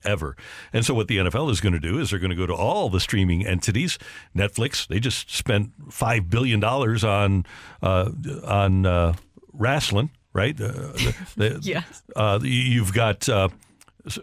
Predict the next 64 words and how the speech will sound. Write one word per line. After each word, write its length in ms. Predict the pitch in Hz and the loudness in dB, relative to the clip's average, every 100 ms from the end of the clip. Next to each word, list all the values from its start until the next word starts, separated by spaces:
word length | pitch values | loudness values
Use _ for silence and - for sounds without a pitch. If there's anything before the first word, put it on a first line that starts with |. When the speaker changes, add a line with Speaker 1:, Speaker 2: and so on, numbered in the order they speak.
| - | -10
Speaker 1:
Netflix, 480 | - 120 180 180 - | 0 0 0 -2 -2
you've 120 | 123 | -2
got 180 | 101 107 - | 0 -2 0
Amazon, 460 | 143 165 139 156 143 | 0 0 0 0 0
who's 120 | 135 | 2
already 280 | 139 135 127 | 2 2 0
in 80 | |
the 80 | 123 | 0
game, 340 | 110 120 117 113 - - - | 0 2 0 -2 -8 -18 -6
you've 120 | 98 | 0
got 160 | 127 143 | 2 2
N 120 | 143 | 0
B 140 | 131 | 0
C 340 | 117 135 123 120 | 0 0 2 2
with 240 | 117 113 | 0 -2
Peacock, 500 | - 120 - 117 113 | -4 -2 0 0 0
you've 120 | 107 90 | -2 0
got 240 | 123 135 | 0 0
C 160 | - 139 | -2 -2
B 160 | 127 123 | 0 0
S 160 | 123 | 0
with 160 | 120 - | -4 0
Paramount. 500 | 127 117 110 110 113 - - - | 0 2 2 0 -2 -12 -16 -6
So 120 | 170 | -2
the 120 | 156 | 0
N 60 | 160 | 0
F 80 | 151 | 2
L 100 | 147 | 0
is 100 | 139 | 0
gonna 140 | 131 | 0
go 100 | 117 | 0
to 80 | 107 | 0
all 240 | 98 185 | 0 0
of 80 | 156 | 0
these 200 | 101 87 | 0 2
entities 460 | 98 - 92 107 98 | 0 0 0 0 -2
and 80 | 101 | 0
say, 280 | 113 101 - - - - | 2 0 -2 -12 -8 -4
"If 140 | 87 | -2
you 140 | 101 | 0
want 200 | 120 135 | 2 0
to 180 | 127 120 | 0 -2
build 380 | 107 92 127 135 | -2 0 0 0
up 180 | 143 - | -2 -2
your 220 | 131 156 | 0 0
platform, 720 | 123 175 214 - 131 127 135 - - - | 0 0 -2 -2 0 2 0 -4 -14 -2
all 160 | 98 | 2
you 100 | 113 | 2
have 100 | 127 123 | 2 0
to 80 | |
do 100 | 135 151 | 0 0
is 80 | |
pay 160 | 123 147 | 0 0
us 100 | 151 | 2
a 80 | 151 | 2
hundred 200 | 143 147 | 0 0
and 80 | 135 | 0
fifty 280 | 170 - 156 | 0 0 0
million 300 | 165 165 170 | 2 2 2
dollars." 440 | 185 180 151 - | 2 2 0 0
That'll 180 | 92 90 | -2 0
be 120 | 107 | 0
next 240 | 123 117 | 0 -2
year. 120 | 117 | -4